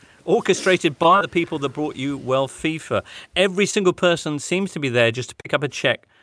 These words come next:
with a minimal effort." It is extraordinary, the cast they've assembled. Depardieu is, is, is one thing, and, and Sam Neill, a bit disappointing. But I think the one that shocks everyone is, is Tim Roth,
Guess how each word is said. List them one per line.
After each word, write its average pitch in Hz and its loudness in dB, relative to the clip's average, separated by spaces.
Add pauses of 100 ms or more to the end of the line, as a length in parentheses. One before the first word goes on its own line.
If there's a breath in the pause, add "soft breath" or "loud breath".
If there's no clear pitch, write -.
(140)
with 127 -2
a 127 -4
minimal 131 0
effort." 147 0
It 240 0
is 262 -2
extraordinary, 165 0
the 101 -6
cast 113 2
they've 107 -4 (520 soft breath)
assembled. 143 0 (140)
Depardieu 147 4
is, 98 -4 (100)
is, 113 -12
is 117 -10
one 117 -2
thing, 98 -6
and, 101 -8
and 113 -12
Sam 180 0
Neill, 160 4
a 113 0
bit 175 0
disappointing. 117 -6 (260 loud breath)
But - 0
I 101 2
think 269 0
the 156 2
one 202 4
that 139 -2
shocks 143 0
everyone 147 0
is, 135 -4
is 139 -12
Tim 185 -2
Roth, 147 0